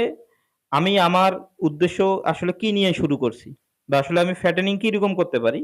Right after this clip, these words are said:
আপনারা যারা আমাকে দেখেন, আমাকে যারা চেনেন, আপনারা খুব ভালোভাবেই জানেন যে আসলে আমি কত কম খরচে গরু মোটা তাজা করার চেষ্টা করি।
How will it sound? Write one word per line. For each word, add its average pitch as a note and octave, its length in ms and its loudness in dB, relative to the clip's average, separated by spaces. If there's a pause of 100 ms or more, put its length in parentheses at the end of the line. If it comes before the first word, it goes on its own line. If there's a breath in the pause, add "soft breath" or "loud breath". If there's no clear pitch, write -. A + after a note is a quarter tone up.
(480)
আপনারা F3+ 380 0
যারা F3 220 2
আমাকে E3 240 0 (140)
দেখেন, C3+ 420 0
আমাকে B2+ 360 -6
যারা C3 200 0
চেনেন, D3 340 -2
আপনারা C#3+ 260 -4
খুব C#3+ 220 -6
ভালোভাবেই C3+ 460 2
জানেন G2+ 260 -4 (380)
যে C#3+ 100 0
আসলে D#3 240 0
আমি E3+ 180 -2
কত D#3 220 -2
কম E3 260 0
খরচে D#3+ 320 -2
গরু D3 220 2
মোটা C3 240 -2
তাজা A#2 220 -2
করার A#2 240 -6
চেষ্টা D3 260 -4
করি। G#2 220 -10